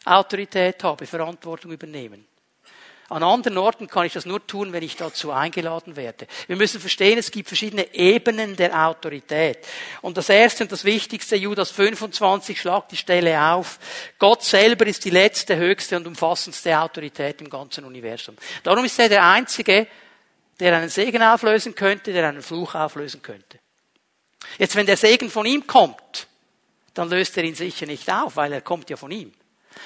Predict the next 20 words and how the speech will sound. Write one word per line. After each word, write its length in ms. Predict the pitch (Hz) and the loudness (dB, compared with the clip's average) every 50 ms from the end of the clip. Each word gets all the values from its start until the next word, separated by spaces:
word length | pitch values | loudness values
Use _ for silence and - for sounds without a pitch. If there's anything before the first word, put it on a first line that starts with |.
| - - | -20 -6
Wenn 200 | - 175 196 208 | 2 4 4 6
es 100 | 208 202 | 6 6
aber 140 | 220 180 190 | 4 4 4
ein 140 | 180 185 180 | 4 4 2
Fluch 340 | - 196 233 277 311 - - | 2 2 4 6 6 6 6
ist, 600 | 269 208 151 - - - - - - - - - _ _ _ _ _ _ - | 6 4 4 2 -2 -8 -8 -10 -14 -20 -20 -20 _ _ _ _ _ _ 0
der 120 | 165 165 | 0 2
gegen 460 | - - 208 233 269 277 - 262 240 | 4 6 8 8 8 6 4 2 0
ihn 360 | 208 - 240 262 269 269 233 | 0 2 4 6 6 6 4
oder 180 | - 185 190 196 | 0 -2 -2 -2
sein 200 | - - 185 175 | 0 0 0 0
Volk 360 | - - 190 202 220 220 - | 2 0 0 0 0 0 0
geht, 240 | - 180 156 143 - | 0 0 0 0 -4
dann 100 | 156 139 | -8 -8
hat 160 | 147 143 - | -10 -12 -10
er 180 | - 185 202 214 | -2 2 2 2
die 120 | - 117 | 2 0
Kraft, 380 | - - 160 170 175 - - - | -10 -6 -6 -6 -6 -6 -8 -14
es 100 | 135 - | -12 -8
aufzulösen, 720 | 147 139 151 147 - - - 147 131 113 104 104 - - _ | -6 -6 -6 -8 -10 -14 -16 -14 -14 -16 -16 -16 -18 -20 _